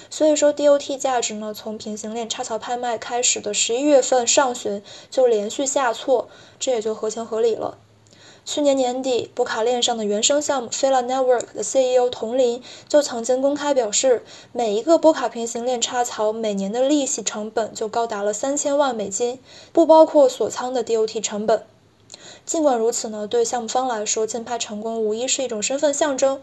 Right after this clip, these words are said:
或者呢，是一种实力的背书，对于后续的融资和运营也是很强的助力。后期波卡是否能够发挥自身的强大技术优势以及完善的生态体系，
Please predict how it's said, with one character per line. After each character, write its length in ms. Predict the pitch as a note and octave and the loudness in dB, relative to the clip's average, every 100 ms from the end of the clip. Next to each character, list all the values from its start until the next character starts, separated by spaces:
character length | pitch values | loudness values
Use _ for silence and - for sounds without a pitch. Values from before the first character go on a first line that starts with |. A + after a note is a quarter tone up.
| - - | -12 -20
或 160 | - F4 | 0 2
者 140 | C4 | 2
呢， 160 | A3 G#3+ | -2 -6
是 180 | - B3 | -2 -2
一 80 | |
种 220 | A3 G#3 G3+ | -4 -6 -4
实 200 | - G#3+ | -4 -2
力 140 | C4 | -2
的 100 | A#3 | 0
背 220 | A3 B3+ | 4 4
书， 320 | G#3+ B3+ B3+ B3+ - - - - | 4 2 2 0 -10 -20 -20 0
对 180 | D#4+ | 4
于 40 | C#4+ | 4
后 240 | C#4+ D4 | 6 4
续 160 | B3+ C4 | 4 -2
的 140 | A3+ | 0
融 240 | G#3 G#3 A3+ | 0 -2 -6
资 200 | C#4 D4 | -2 -2
和 220 | C4 A3 | 0 -2
运 260 | A#3+ C#4 | -2 -2
营 280 | A3+ G#3 A3+ - - | -2 -4 -4 -10 -10
也 60 | - | 0
是 120 | D4+ | 2
很 200 | C#4 G#3 | 2 -2
强 260 | - G#3 | -4 -2
的 80 | A3+ | -2
助 220 | C4+ D4+ | 2 2
力。 260 | C4 B3+ - - - - - | 2 0 -2 -10 -20 -20 -18
后 160 | - E4 | 0 2
期 140 | E4+ | 2
波 160 | D#4+ F4 | 4 4
卡 180 | D4 A#3+ | 2 0
是 160 | D4+ | 0
否 140 | C#4+ A#3+ | 0 -2
能 180 | A3 | -4
够 140 | A3 B3+ | 0 0
发 240 | B3+ B3+ | 2 0
挥 220 | B3+ C4 | 2 2
自 160 | B3+ C4 | 2 -2
身 180 | C4 C4 | -4 -2
的 80 | A#3 | -4
强 220 | - A3 | -4 -4
大 120 | C4 | -4
技 160 | B3+ C#4 | -2 -4
术 140 | A#3+ | -2
优 180 | B3 C#4+ | 0 0
势 340 | - D4 A#3+ | 0 -2 -2
以 140 | - G3+ | -2 -6
及 220 | - G#3+ | -4 -2
完 300 | G#3 G3+ A3 | -2 -2 0
善 240 | - C4+ | 0 0
的 100 | A3+ | -2
生 160 | A3 C#4+ | -4 -4
态 140 | D4 | -4
体 180 | - - | -6 -6
系， 300 | - C#4+ - | -4 -2 -4